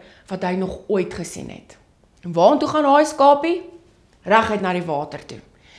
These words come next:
En daar gaan die skapie en hy drink water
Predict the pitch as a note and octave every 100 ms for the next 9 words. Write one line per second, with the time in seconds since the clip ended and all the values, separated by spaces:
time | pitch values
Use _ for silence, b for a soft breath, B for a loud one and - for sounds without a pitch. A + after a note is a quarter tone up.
0 | b b b F3 F#3+ C4 D4+ E4 D#4 -
1 | C4+ C4+ C4+ D4+ C#4 E3+ D#3 F#3+ G#3 D#3
2 | D3 G3+ C4 C#4+ C#4+ D4+